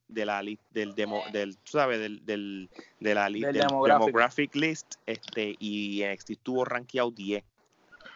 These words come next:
Speaker 1: Este, so, este, o-, era de esperarse, y esto lo habíamos hablado por meses, es obvio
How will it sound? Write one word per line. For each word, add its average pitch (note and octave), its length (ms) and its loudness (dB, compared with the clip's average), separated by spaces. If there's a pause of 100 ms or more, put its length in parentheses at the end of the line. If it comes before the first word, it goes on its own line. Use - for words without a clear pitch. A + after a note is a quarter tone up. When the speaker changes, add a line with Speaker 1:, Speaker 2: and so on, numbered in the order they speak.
(220)
Speaker 1:
Este, G#2 880 -2
so, A2 440 2
este, A2 300 -2
o-, F#2+ 220 -2
era C3 220 4
de E3 60 0
esperarse, C3 540 -4
y A#2+ 120 -4
esto A#2 160 -8
lo A#2 60 0
habíamos B2 260 -6
hablado A#2+ 180 -4
por A#2+ 180 -6
meses, G#2+ 360 -10
es A2 260 -2
obvio A#2 480 2